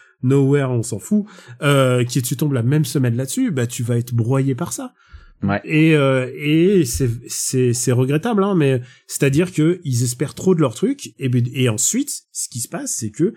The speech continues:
Speaker 1: bah, le truc, il sort, ou il est disponible en piratage, et ce qu'on appelle, c'est que leur produit, bah, il est voilé, comme on dit. Euh,
Speaker 2: Voilà.
Speaker 1: c'est, c'est comme, euh, c'est comme un frigo dont t'arrives plus à fermer la porte. C'est
Speaker 2: Bah là, il y a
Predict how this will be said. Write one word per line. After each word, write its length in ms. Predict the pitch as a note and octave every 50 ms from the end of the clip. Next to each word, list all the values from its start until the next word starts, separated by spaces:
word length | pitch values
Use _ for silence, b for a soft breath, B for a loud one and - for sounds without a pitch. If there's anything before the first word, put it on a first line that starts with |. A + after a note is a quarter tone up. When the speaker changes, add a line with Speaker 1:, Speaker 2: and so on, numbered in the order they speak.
| B B B B B B B -
Speaker 1:
bah, 100 | A#2+ A#2+
le 160 | A2 G2+ G2
truc, 260 | - - - D3+ -
il 60 | C3+
sort, 560 | A#2+ - - - D3+ D#3+ F3 F3+ F3 D#3 - A#2+
ou 60 | A2+
il 100 | A2 A2+
est 60 | A2+
disponible 420 | A2+ A#2+ A#2+ - D3 C3+ C#3 C#3
en 80 | C3+ B2
piratage, 540 | B2 C3+ B2 B2+ B2 F3+ G#3 A#3 G#3 C3+ -
et 80 | C3+ A#2
ce 80 | -
qu'on 140 | - - A#2+
appelle, 240 | A2 G2+ - E3+ -
c'est 120 | - -
que 60 | A#2 A#2
leur 100 | A#2 -
produit, 380 | - B2 A#2 A2 B2+ F3 G#3+ B B B B B B B2
bah, 120 | A2 G#2+
il 120 | G#2+ G2+
est 40 | A#2
voilé, 380 | A#2+ B2 C#3 E3+ D#3+ C#3 C3 D3+
comme 200 | - C3 A#2 G#2+
on 80 | G#2
dit. 160 | G2+ G#2 A2+ A#2+ B B B B B B
Euh, 220 | - A#2 A2+ A2 G#2
Speaker 2:
Voilà. 220 | G2+ G2 F#2+ F2+ F2+
Speaker 1:
c'est, 120 | - -
c'est 100 | C#3 A#2+
comme, 200 | B2 D3+ D3+ D3+
euh, 460 | C#3 B2+ B2 A#2+ A#2 A2+ A2+ A2+ A2 B B B B B B
c'est 180 | - - - A#2+
comme 160 | - C3+ E3+
un 40 | F3
frigo 320 | - - E3+ C3+ C#3 F3
dont 140 | F3+ E3+ C3+
t'arrives 320 | A#2 C3+ A#2 A2+ A#2 A#2+
plus 320 | - - - C3+ C#3 F3 F#3+
à 80 | D#3+
fermer 300 | B2 - C#3+ B2 A#2+ C3
la 100 | C#3 D#3+
porte. 320 | D#3 - C3+ - F#2 - - B B B B B B
C'est 320 | - - - - - -
Speaker 2:
Bah 60 | -
là, 120 | C3 C3 C3+
il 40 | B2+
y 40 |
a 400 | B2 A2 A2 A2 G#2+ A2 G#2+ -